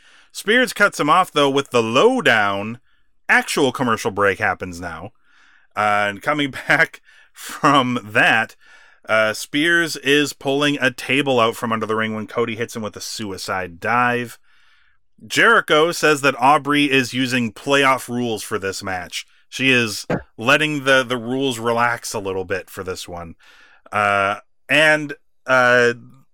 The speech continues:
the, the people at ringside who have been there all night,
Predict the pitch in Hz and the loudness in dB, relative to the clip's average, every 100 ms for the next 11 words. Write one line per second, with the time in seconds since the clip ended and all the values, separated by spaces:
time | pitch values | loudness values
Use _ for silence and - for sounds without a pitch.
0 | _ 139 127 131 120 113 113 117 117 - | _ -8 0 4 4 2 0 -2 -2 0
1 | 175 165 135 117 123 143 - 151 151 147 | 0 4 4 4 0 0 0 2 2 -2
2 | 127 127 117 131 135 131 131 131 127 135 | -6 -6 -2 -2 0 0 0 2 2 0
3 | 139 | -2